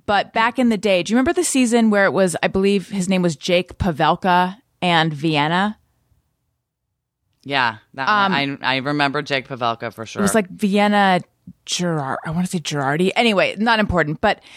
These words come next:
Speaker 1: they, um, like, uh, had a, they sort of ho-, locked into each, or they, you know, clearly there were sparks between them super early on,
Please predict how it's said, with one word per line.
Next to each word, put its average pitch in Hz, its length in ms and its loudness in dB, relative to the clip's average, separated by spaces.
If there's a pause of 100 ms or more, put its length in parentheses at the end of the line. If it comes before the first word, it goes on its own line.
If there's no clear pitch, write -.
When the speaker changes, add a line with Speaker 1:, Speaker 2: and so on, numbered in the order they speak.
(200)
Speaker 1:
they, 269 760 0 (120)
um, 180 720 2 (440)
like, 185 260 -2 (1120)
uh, 196 160 4
had 226 240 0
a, - 160 2
they 247 360 0
sort 262 200 2
of - 260 -4 (240)
ho-, 214 360 0
locked 202 640 -2 (640)
into 214 320 4
each, - 180 -4
or 214 100 4
they, 240 200 4
you 196 480 -2
know, 160 160 4
clearly 294 640 2
there 202 120 2
were 185 100 4
sparks 185 380 -2
between 175 400 -2
them 160 160 0
super 214 400 0
early 175 320 0
on, 151 480 4